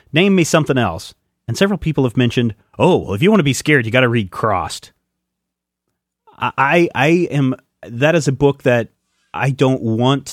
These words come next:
to even open up. I've seen one page of something with a little girl who's eating her baby.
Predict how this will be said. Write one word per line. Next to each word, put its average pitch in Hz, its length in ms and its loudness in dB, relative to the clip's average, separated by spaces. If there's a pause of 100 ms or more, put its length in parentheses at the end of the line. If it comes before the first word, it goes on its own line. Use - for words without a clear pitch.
to 135 100 -4
even 123 240 -2
open 110 240 -4
up. 87 100 -6
I've 113 120 -4
seen 143 300 0
one 170 200 0
page 165 480 0
of 113 100 -6
something 151 540 -2 (300)
with 123 100 0
a 135 40 0
little 151 200 4
girl 135 340 2
who's 127 220 -2
eating 135 180 2
her 127 80 -2
baby. 104 460 -4